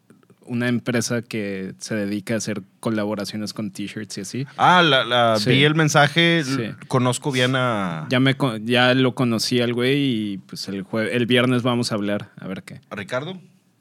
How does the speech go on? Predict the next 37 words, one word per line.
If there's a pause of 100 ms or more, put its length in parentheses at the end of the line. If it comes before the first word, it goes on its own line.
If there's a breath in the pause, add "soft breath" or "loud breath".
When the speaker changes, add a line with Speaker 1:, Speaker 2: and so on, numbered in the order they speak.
(200)
Speaker 1:
No,
otro. (180)
Speaker 2:
Ah,
bueno, (100)
eh, (840 loud breath)
ya,
ya
sé
de (140)
qué
empresa
hablas,
qué
padre,
muy
bien. (160)
Speaker 1:
Sí,
está
chido,
¿no? (760)
Speaker 2:
Está
cool. (340)
Speaker 1:
<laughs>
Speaker 2:
Mauricio
Speaker 1:
Ah,
Speaker 2:
es
Speaker 1:
bueno.
Speaker 2:
fan (420 loud breath)
y
Speaker 1:
Sí.
Speaker 2:
ustedes
van
a
ser
fans. (540 loud breath)
Oye, (100)
eh,